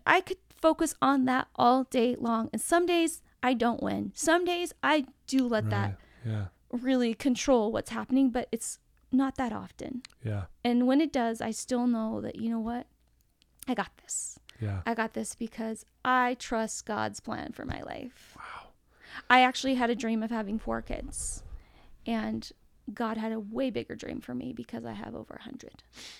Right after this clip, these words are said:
Speaker 2: <clears throat>
Speaker 1: And I am very blessed.
Speaker 2: Yes. Wow. You're amazing.
Speaker 1: Thank
Speaker 2: I'm
Speaker 1: you.
Speaker 2: serious. Thank you
Speaker 1: Thank
Speaker 2: for
Speaker 1: you.
Speaker 2: sharing all of this. Um, <laughs> I'm getting emotional. <laughs> I'm a crybaby. I'm sorry,
Speaker 1: <laughs>
Speaker 2: Kelly. You,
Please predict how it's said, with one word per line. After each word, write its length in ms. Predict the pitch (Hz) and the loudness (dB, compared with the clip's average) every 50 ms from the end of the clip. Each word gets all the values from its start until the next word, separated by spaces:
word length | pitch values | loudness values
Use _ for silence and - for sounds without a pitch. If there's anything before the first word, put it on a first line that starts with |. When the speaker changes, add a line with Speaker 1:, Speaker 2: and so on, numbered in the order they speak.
| - _ _ _ _ _ - | -20 _ _ _ _ _ -12
Speaker 2:
<clears throat> 340 | - 165 156 135 107 92 80 - _ _ - | -6 -6 -4 -4 -6 -8 -10 -14 _ _ -8
Speaker 1:
And 120 | 233 233 | -4 -4
I 80 | 226 214 | -2 -2
am 120 | 208 208 | -4 -6
very 280 | 196 - - - - - | -8 -8 -10 -10 -12 -14
blessed. 460 | - - 247 - - - - - - | -14 -16 -18 -18 -20 -20 -20 -12 -8
Speaker 2:
Yes. 460 | 139 135 127 113 - - - - - - _ _ _ _ _ _ _ _ _ _ _ - | -8 -8 -6 -6 -8 -8 -10 -10 -14 -18 _ _ _ _ _ _ _ _ _ _ _ -6
Wow. 380 | 113 110 107 101 98 - - - _ _ _ - _ _ _ _ - | -4 -4 -4 -4 -6 -8 -10 -12 _ _ _ -20 _ _ _ _ -4
You're 140 | - 127 123 | 0 0 2
amazing. 500 | 120 113 110 104 104 101 110 101 98 98 _ _ - _ _ _ - | 2 2 0 0 -2 -2 -4 -6 -8 -10 _ _ -20 _ _ _ -12
Speaker 1:
Thank 140 | 370 359 - _ - | -12 -12 -12 _ -4
Speaker 2:
I'm 120 | - 123 127 | -2 0 0
Speaker 1:
you. 40 | 113 | 0
Speaker 2:
serious. 400 | - - 123 113 107 110 - - | 0 0 0 0 -2 -4 -6 -2
Thank 260 | - 131 131 117 - | 0 0 0 0 0
you 100 | 139 127 | -2 0
Speaker 1:
Thank 100 | 110 117 | 0 0
Speaker 2:
for 60 | 123 | -4
Speaker 1:
you. 140 | 117 - 277 | -4 -4 -2
Speaker 2:
sharing 280 | 127 123 120 120 117 113 | -2 -2 -2 -2 -4 -4
all 160 | 117 120 120 | -6 -6 -6
of 80 | 123 120 | -8 -8
this. 380 | 123 127 127 123 - - - - - - - - _ _ _ _ - | -6 -6 -6 -8 -8 -12 -16 -18 -20 -20 -20 -20 _ _ _ _ -6
Um, 400 | 120 123 123 123 120 117 107 92 - _ _ _ _ _ _ _ _ _ _ _ _ _ _ - | -4 -2 -2 -2 -2 -4 -6 -8 -12 _ _ _ _ _ _ _ _ _ _ _ _ _ _ -20
<laughs> 40 | - - - - - - - - - 381 208 - - 320 - | -18 -10 -10 -10 -10 -10 -8 0 2 4 4 6 4 2 4
I'm 140 | 160 - - - | 0 0 0 2
getting 200 | - 196 185 156 | 0 2 4 4
emotional. 500 | 139 135 139 143 151 143 - 139 135 - | 2 4 6 4 4 4 2 0 2 2
<laughs> 1120 | 403 349 202 - 392 339 - 175 - - - 196 - - - - - - 196 170 - - | 2 2 0 0 -2 -4 -4 -6 -6 4 4 4 4 4 0 -8 -4 -2 -2 -2 -2 0
I'm 160 | - 127 131 123 | 2 2 4 4
a 60 | 117 | 2
crybaby. 560 | - 117 110 110 107 104 110 110 107 110 107 | 2 2 2 2 2 2 2 2 4 4 2
I'm 120 | 107 107 | 2 4
sorry, 340 | 101 - 113 107 107 107 107 | 6 6 6 8 6 6 4
Speaker 1:
<laughs> 100 | - - | 4 2
Speaker 2:
Kelly. 300 | 120 113 110 110 113 104 - - - | 2 4 4 4 4 2 0 -6 -2
You, 160 | - 113 110 | 0 0 0